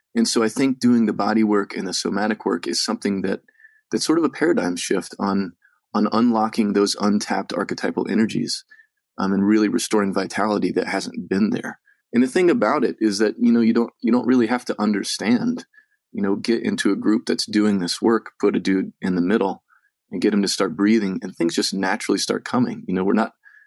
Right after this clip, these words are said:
making them feel certain things. The intensity of the feeling and emotion is already in there. It's just a matter of being in, in relationship with it or not. And so I guess I see it as, like, an expansion of,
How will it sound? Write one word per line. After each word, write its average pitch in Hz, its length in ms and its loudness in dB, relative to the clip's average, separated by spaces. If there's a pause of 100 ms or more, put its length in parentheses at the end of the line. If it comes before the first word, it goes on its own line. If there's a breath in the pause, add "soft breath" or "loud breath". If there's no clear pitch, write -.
making 107 540 0
them 95 160 -2
feel 113 280 0
certain 85 340 -4
things. 107 420 -2
The 95 80 -6
intensity 110 600 -4
of 87 120 -4
the 80 80 -6
feeling 98 500 0 (460 loud breath)
and 92 100 -2
emotion 101 380 2
is 90 120 -2
already 92 340 0
in 117 200 2
there. 82 200 -2
It's - 200 -8
just - 160 -4
a 92 60 -2
matter 98 260 0
of 90 140 -4
being 92 220 -2
in, 87 180 -2 (520 loud breath)
in 101 100 -2
relationship 95 600 0
with 92 160 0
it - 80 -2
or 90 80 -4
not. - 240 -6 (680)
And 98 260 0
so 101 580 0 (180)
I 104 80 0
guess 131 220 0
I 147 80 -2
see 104 260 0
it 101 100 0
as, 98 300 0
like, 98 140 -4
an 98 80 -2
expansion - 640 -4
of, 85 180 -6